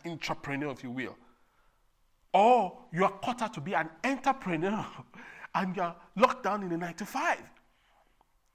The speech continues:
For you to be fully released as a limitless spirit, you have to be an entrepreneur or an intrapreneur. You must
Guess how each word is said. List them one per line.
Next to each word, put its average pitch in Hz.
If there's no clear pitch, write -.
For -
you 302
to 302
be 196
fully 370
released 190
as 180
a 165
limitless 190
spirit, -
you 202
have -
to 190
be 208
an 190
entrepreneur 208
or 190
an 208
intrapreneur. 226
You 202
must 220